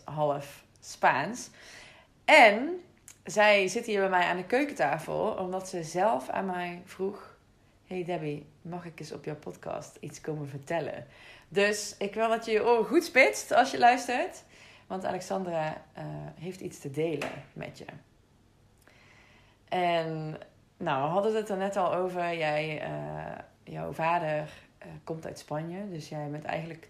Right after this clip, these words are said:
tussen twee culturen opgegroeid. Heb jij het idee dat je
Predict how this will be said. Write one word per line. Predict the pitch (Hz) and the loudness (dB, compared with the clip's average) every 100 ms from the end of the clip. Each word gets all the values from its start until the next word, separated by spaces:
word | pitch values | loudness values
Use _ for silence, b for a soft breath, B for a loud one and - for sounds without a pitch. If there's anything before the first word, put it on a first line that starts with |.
| - | -6
tussen | 196 190 185 | -6 -6 -10
twee | - 196 | -6 -4
culturen | 196 165 190 190 156 156 151 b b b b b b b b | -4 -6 -2 -2 -2 -8 -10 b b b b b b b b
opgegroeid. | - 202 - 190 175 175 269 - - - _ _ _ _ _ _ _ _ _ _ _ _ - b b b b b | -10 -10 -8 -10 -4 -2 -2 -6 -18 -20 _ _ _ _ _ _ _ _ _ _ _ _ -20 b b b b b
Heb | - 214 226 | 0 0 2
jij | 208 196 185 185 175 - - _ _ _ _ | 2 4 2 0 -2 -6 -12 _ _ _ _
het | 185 196 | -8 -6
idee | 185 170 175 170 165 | -2 0 0 0 0
dat | 160 160 | -2 -4
je | 160 151 | -6 -6